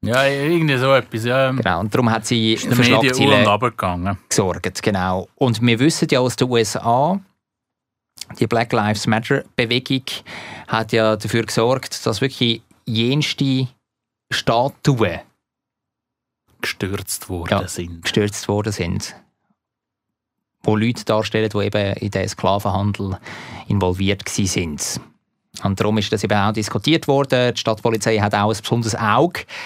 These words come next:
Speaker 2: auf die Alfred Escher-Statue geworfen. Bei uns hat es ja auch Black Lives Matter-Demonstrationen gegeben, hier in Zürich. Und dann sind auch linke Kreise aus dem Parlament, ähm, sind gekommen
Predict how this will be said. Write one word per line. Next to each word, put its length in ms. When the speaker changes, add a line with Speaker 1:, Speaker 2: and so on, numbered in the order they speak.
Speaker 2:
auf 100
die 100
Alfred 300
Escher-Statue 880
geworfen. 400
Bei 100
uns 140
hat 80
es 60
ja 200
auch 120
Black 220
Lives 340
Matter-Demonstrationen 1500
gegeben, 260
hier 60
in 80
Zürich. 460
Und 480
dann 320
sind 300
auch 100
linke 360
Kreise 520
aus 60
dem 100
Parlament, 800
ähm, 340
sind 220
gekommen 560